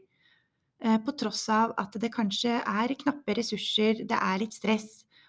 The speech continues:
og man går kanskje ikke rundt og husker på de gode refleksjonsspørsmålene, så er dette en hjelp i en travel hverdag. Eh, og det har jo også gjort at, eh, vi har fått mye forespørsler til å komme og undervise litt om veiledning, og at vi blir sett litt til hva vi ha-, hva, hvordan vi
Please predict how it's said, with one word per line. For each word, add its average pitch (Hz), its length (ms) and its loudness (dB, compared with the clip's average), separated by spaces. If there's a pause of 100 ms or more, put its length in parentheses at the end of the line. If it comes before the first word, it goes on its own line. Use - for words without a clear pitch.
og 226 80 4
man 226 160 6
går 202 160 2
kanskje 208 160 2
ikke 208 180 2
rundt 175 160 -2
og 214 140 -2
husker - 260 -4
på 175 140 -4
de 202 80 -4
gode 196 260 2
refleksjonsspørsmålene, 214 1160 0 (420)
så 220 160 4
er 240 120 6
dette 202 180 0
en 214 80 6
hjelp 190 480 -2
i 208 80 0
en 214 100 0
travel 190 300 -2
hverdag. 196 420 0 (680)
Eh, 226 140 0
og 226 100 2
det 269 80 6
har 262 140 6
jo 208 80 2
også 220 160 0
gjort 196 240 -4
at, 196 240 -6
eh, 202 100 0
vi 202 140 0
har 196 180 2
fått - 320 -6
mye 208 220 2
forespørsler 190 640 -6
til 214 80 -6
å 196 80 -18
komme 175 320 -4
og 185 80 -6
undervise 175 420 -6
litt 214 220 -2
om 208 80 0
veiledning, 180 500 2
og 214 140 4
at - 100 -16
vi 196 160 -2
blir 208 140 -6
sett - 340 -12
litt 175 220 -6
til 180 160 0 (420)
hva 196 200 2
vi 196 180 4
ha-, 196 180 -4 (220)
hva, 180 180 0
hvordan 196 320 2
vi 208 120 2